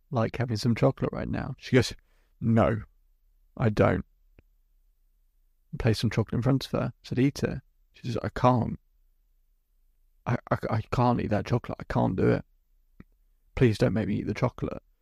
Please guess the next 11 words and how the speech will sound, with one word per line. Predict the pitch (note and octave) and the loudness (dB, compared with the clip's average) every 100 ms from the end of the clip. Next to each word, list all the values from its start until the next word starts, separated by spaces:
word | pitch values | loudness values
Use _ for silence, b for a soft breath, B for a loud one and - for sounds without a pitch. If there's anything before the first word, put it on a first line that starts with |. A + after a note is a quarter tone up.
| _ _ - | _ _ -6
As | C3 C3 | -2 -2
if | - | 2
I | |
really | B2+ A#2+ B2+ G#2+ | 4 4 2 0
had | G#2+ | -2
that | - - | -2 -4
type | - B2+ | -2 -2
of | A2 | 0
power | A2+ A2 G2+ | 2 2 2
or | A#2 | 0
control. | - A#2 D3+ - D3 | -4 -2 2 0 -2